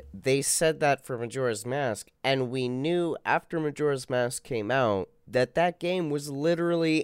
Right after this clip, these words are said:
in development, like, six weeks after Ocarina of Time release. They immediately threw it to Grezzo and were like, "Hey,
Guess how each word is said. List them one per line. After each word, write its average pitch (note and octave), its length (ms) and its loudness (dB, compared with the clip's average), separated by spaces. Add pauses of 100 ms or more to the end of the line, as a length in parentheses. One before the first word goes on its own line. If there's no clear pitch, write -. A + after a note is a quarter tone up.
in F#3+ 340 2
development, F3 840 4 (540)
like, B2+ 420 4 (160)
six - 480 0
weeks F3+ 360 0
after D3 500 4
Ocarina B2 560 4
of G#2+ 80 -2
Time A#2 340 2
release. F#2+ 460 -2
They A2+ 420 4
immediately C3 640 2
threw B2+ 300 -2
it F#2 220 -2
to A2 120 -6
Grezzo G#2 520 0
and F2+ 60 -2
were F2 140 -2
like, F2+ 220 -4
"Hey, G#2+ 360 0